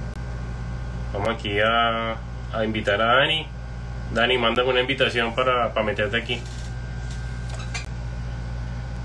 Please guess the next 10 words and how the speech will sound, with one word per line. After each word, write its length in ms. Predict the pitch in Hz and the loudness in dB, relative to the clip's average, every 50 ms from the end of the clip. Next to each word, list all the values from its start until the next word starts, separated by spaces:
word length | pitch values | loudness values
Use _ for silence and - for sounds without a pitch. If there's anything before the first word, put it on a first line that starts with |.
| - - | -6 -2
Y 80 | - 117 | -2 0
otra 220 | 107 113 123 123 | 4 4 4 6
cosa, 540 | 135 135 135 135 143 147 143 143 147 147 - - | 6 6 4 6 6 6 6 6 4 2 -2 -2
eh, 300 | 127 120 117 117 113 107 | 0 2 4 4 4 4
vamos 300 | 110 110 107 113 123 123 | 4 4 4 4 4 4
a 600 | 135 135 131 127 123 123 117 110 107 107 117 120 | 6 6 6 6 6 4 4 4 2 2 2 4
abrir 540 | 110 107 107 107 110 107 107 107 110 113 113 - - - - - | 4 4 4 4 2 2 4 2 2 0 -2 -4 -6 -8 -6 -2
las 180 | 120 127 127 123 | 0 0 0 2
preguntas 680 | - 127 117 110 117 123 120 - 165 175 170 - - - | 2 2 2 2 2 0 2 0 0 0 0 -4 -2 0
también. 360 | 123 110 107 113 135 170 | 0 2 4 4 2 2